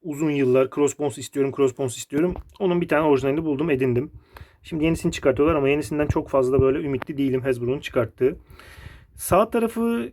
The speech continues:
kötü karakterlerle böyle oluşturayım dedim. Sonra yine rafın içinden çıkamadım ne yazık ki. O yüzden bu rafta böyle karışık. Ama Hasbro,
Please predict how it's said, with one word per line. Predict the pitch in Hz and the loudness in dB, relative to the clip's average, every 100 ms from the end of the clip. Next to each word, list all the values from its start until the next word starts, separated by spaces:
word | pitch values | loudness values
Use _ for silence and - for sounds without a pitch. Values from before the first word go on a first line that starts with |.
| - | -8
kötü | 180 170 | -6 0
karakterlerle | 214 196 190 196 196 208 208 190 147 | 4 6 6 2 4 4 4 2 2
böyle | 151 147 151 | 2 2 0
oluşturayım | 156 156 - 165 156 147 127 | 0 -2 -4 -2 -2 -2 -2
dedim. | 147 165 233 - | -2 0 -2 -6
Sonra | - 175 170 | 0 4 4
yine | 180 180 175 _ - - - - | 4 2 0 _ -18 -6 -6 -2
rafın | 151 151 175 | -4 -2 -4
içinden | 170 151 147 160 | -4 -4 0 0
çıkamadım | - 170 139 123 147 143 | 0 0 2 2 0 0
ne | |
yazık | 123 117 110 | 2 0 -2
ki. | - 143 - - | -4 -6 -6 -4
O | 156 | -2
yüzden | 127 143 160 | 0 -2 0
bu | 143 | 2
rafta | 147 - 135 | 2 2 2
böyle | 131 139 | 4 4
karışık. | - 131 127 - _ _ _ _ - | 2 0 -2 -14 _ _ _ _ -4
Ama | 151 156 | 0 2
Hasbro, | 147 131 135 | 2 2 0